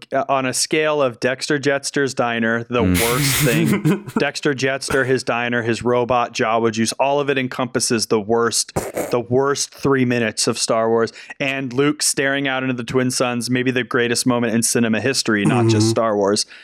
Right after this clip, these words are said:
Speaker 1: It's everything. It's perfect. I can talk about that for hours. This, I would give this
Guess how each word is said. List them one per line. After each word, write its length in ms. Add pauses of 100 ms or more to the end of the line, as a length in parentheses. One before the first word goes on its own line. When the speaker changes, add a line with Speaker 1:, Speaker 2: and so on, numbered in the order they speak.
(220)
Speaker 1:
It's 140
everything. 300
It's 140
perfect. 400
I 60
can 120
talk 180
about 200
that 140
for 120
hours. 400 (340)
This, 420
I 120
would 180
give 240
this 240